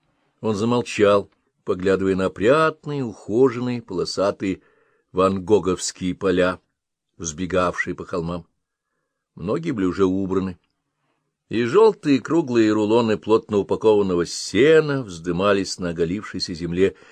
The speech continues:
нелепыми гигантскими колёсами, будто соскочившими с телеги Гаргантюа, недавно тут проезжавшего. На других полях что-то ещё росло,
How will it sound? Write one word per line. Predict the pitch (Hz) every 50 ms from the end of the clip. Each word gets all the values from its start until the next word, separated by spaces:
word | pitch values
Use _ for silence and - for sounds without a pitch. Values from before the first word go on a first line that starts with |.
| - _ -
нелепыми | 92 90 90 87 87 113 156 170 - 151 151 143 143 139 139
гигантскими | 131 107 110 104 101 110 117 117 113 - - - 120 110 104 110 110
колёсами, | 101 - 110 107 95 98 101 92 - - 90 87 85
будто | 78 98 85 - 90 - -
соскочившими | - - 95 - - 92 - - 98 92 - - - 98 92
с | - -
телеги | - 92 92 92 87 95 90 -
Гаргантюа, | - 98 101 98 82 107 107 101 - - - 101 95 95 90 - _ _ _ _ _ _ _ -
недавно | 87 92 85 90 87 85 82 87
тут | 82 87 -
проезжавшего. | - 90 90 85 78 73 85 80 80 - - - - _ _ _ _ _ _ _ _ _ _ _ _ _ _ _ _ _ _ _ _ _ _ _ _ _ -
На | 98 117 135
других | 143 165 175 170 202 240 226 - -
полях | - 160 156 175 202 196 -
что-то | - - - 180 - -
ещё | 165 147 - - 156
росло, | 160 156 - - - 170 175 185 190 170 -